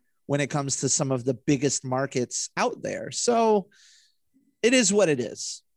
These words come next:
But like you said, the fact that we just got new movies is a joy in and of itself.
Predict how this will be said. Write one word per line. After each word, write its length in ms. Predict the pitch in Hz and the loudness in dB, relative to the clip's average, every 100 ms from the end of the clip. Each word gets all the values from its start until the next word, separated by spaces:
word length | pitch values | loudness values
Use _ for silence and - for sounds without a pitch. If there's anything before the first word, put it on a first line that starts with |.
| _ | _
But 200 | 202 202 | 2 4
like 220 | 190 180 | 2 2
you 120 | 175 156 | 0 0
said, 440 | - 143 135 131 - _ _ - | 2 2 2 -2 -16 _ _ -10
the 60 | |
fact 300 | - 185 185 | -2 0 2
that 100 | 170 | 0
we 100 | 160 | 0
just 300 | 127 143 - | -2 -4 -4
got 280 | - 127 147 | -4 -4 -4
new 160 | 143 143 | -6 -6
movies 800 | 131 131 139 175 190 - - - _ 151 | -4 -4 -2 -2 -2 -6 -12 -16 _ 0
is 140 | 135 | 2
a 80 | 139 | 2
joy 380 | 117 131 120 104 | 2 2 2 -2
in 160 | 131 120 | -6 -6
and 120 | 113 | -8
of 100 | 120 | -6
itself. 640 | 120 - 110 - - - | -6 -6 -6 -8 -12 -20